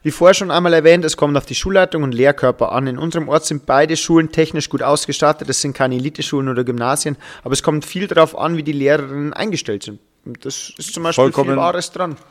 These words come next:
Speaker 1: Also
Speaker 2: Ja, finde ich auch absolut schön reagiert, ja, das stimmt.
Speaker 1: Ja, aber ich meine, wenn man dann schon weitere Begrifflichkeiten von Mandy Montagshirn, ich glaube auch nicht, dass die unseren Podcast hören wird, von daher können wir da jetzt <laughs> ruhig mal drüber reden.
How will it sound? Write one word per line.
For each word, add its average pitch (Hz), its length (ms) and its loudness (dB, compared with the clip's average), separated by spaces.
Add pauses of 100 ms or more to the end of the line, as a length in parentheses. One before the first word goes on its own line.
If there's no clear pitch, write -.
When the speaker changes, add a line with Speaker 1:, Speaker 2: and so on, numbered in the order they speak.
(160)
Speaker 1:
Also 123 400 -8
Speaker 2:
Ja, 143 100 0
finde 135 300 -10
ich 127 80 -6
auch 120 160 -4
absolut 120 480 -10
schön 120 200 -8
reagiert, 110 460 -6
ja, 92 100 -8
das 101 140 -14
stimmt. 95 300 -14 (260)
Speaker 1:
Ja, 123 160 -6 (160)
aber 147 360 6
ich 139 120 -8
meine, 151 220 0 (200)
wenn 147 140 2
man 156 100 4
dann 147 160 0
schon 143 240 -4
weitere 135 340 2
Begrifflichkeiten 139 920 -2
von 127 200 -6
Mandy 131 460 -2
Montagshirn, 151 1000 2
ich 143 100 -10
glaube 135 260 2
auch - 140 -4
nicht, 143 340 -2
dass 135 120 -4
die 139 120 -4
unseren 123 180 -4
Podcast - 480 -4
hören 123 200 -2
wird, 127 120 -4
von 123 140 -8
daher 117 160 -2
können 127 180 -6
wir 120 60 -2
da 120 60 0
jetzt - 220 -6
<laughs> - 20 0
ruhig 131 260 -2
mal - 120 -2
drüber 127 380 -2
reden. - 340 -10